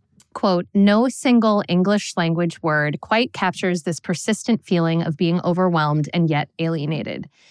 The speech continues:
which is maybe why minimalism has become so widespread. I began thinking of this universal feeling as the longing for less. It's an abstract, almost nostalgic desire, a pull towards a different, simpler world,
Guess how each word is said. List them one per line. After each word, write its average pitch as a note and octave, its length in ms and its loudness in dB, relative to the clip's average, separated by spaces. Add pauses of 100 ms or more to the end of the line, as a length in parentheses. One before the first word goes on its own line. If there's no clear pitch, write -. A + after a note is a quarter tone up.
(240)
which A3 160 0
is A3+ 180 0
maybe G#3+ 360 4
why E3 320 2
minimalism D#3+ 800 2
has E3+ 140 0
become D#3+ 280 -4
so D3 180 -4
widespread. C#3 600 -6 (600)
I G#3+ 100 0
began B3 560 2
thinking A#3 320 2
of G#3+ 80 0
this A3+ 240 -2
universal F#3 520 0
feeling D3+ 480 -4
as D#3+ 140 -4
the F3+ 80 -2
longing D3+ 460 -2
for E3 180 -4
less. - 460 -8 (400)
It's G3+ 140 0
an G3 100 2
abstract, G3 760 -2
almost F3 360 0
nostalgic F3 680 -2
desire, C#3 680 -4
a - 80 -4
pull G3+ 440 -2 (180)
towards F3+ 260 -2
a F#3 60 0
different, C4 520 0
simpler F#3 460 0
world, - 460 -6